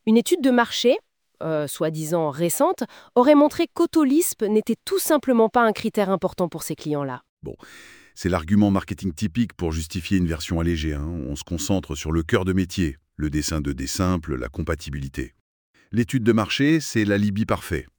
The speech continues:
Speaker 2: si on veut.
Speaker 1: Hmm. Mais est-ce que ça explique tout ? Surtout le timing.
Speaker 2: Probablement pas toute l'histoire, non.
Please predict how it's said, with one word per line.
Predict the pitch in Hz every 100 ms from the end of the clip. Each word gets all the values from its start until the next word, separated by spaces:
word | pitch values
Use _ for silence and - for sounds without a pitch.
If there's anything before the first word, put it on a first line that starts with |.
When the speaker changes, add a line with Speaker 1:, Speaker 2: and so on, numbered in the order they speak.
| _
Speaker 2:
si | -
on | 62
veut. | 57 _ _ _ -
Speaker 1:
Hmm. | 247 185 _ _ _ _ _ - - - - -
Mais | 220 214
est-ce | 220 -
que | 359
ça | -
explique | 208 - - 185 -
tout ? | - 185 - - -
Surtout | - 277 - 453
le | 359 208 -
timing. | 214 190 190 202 151 107 _ _
Speaker 2:
Probablement | - 71 76 78 80 78
pas | 80 73
toute | -
l'histoire, | 60 - 60 55
non. | 52